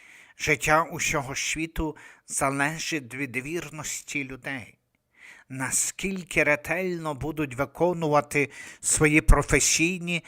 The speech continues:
та громадські обов'язки, наскільки будуть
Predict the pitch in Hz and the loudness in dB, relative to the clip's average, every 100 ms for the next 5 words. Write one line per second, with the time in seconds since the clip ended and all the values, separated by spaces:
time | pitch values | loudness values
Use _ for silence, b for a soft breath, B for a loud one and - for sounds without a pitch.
0 | B B - 139 104 139 139 143 - - | B B 0 0 0 -4 -2 -2 -2 -4
1 | - 135 131 113 135 107 - - - - | -2 -4 -2 -4 -4 -4 -6 -8 -12 -20
2 | _ B B B 170 - - 147 143 143 | _ B B B 2 2 2 -2 -4 -4
3 | 143 127 151 160 165 - | -4 2 2 2 -2 -4